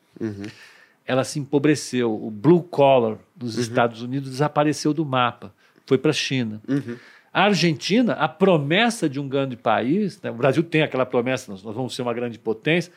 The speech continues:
Speaker 2: a Argentina também, e, e se acha uma grande potência, não é uma pro-, e se
Speaker 1: Uhum.
Speaker 2: acha uma grande,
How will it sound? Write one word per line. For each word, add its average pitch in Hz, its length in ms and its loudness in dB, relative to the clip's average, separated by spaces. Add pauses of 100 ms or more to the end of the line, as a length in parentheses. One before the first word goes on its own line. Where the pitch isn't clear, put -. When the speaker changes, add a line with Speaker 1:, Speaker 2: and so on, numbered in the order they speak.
(120)
Speaker 2:
a 160 60 2
Argentina 233 400 4
também, 202 500 2
e, 135 180 0
e 185 60 6
se 208 160 4
acha 202 300 2
uma 151 100 0
grande 143 300 0
potência, 120 440 0
não 151 120 -4
é - 20 2
uma 151 160 0
pro-, 143 180 -2 (320)
e - 60 -4
se 123 160 2
Speaker 1:
Uhum. 170 60 8
Speaker 2:
acha 175 240 2
uma 143 100 2
grande, 127 220 -2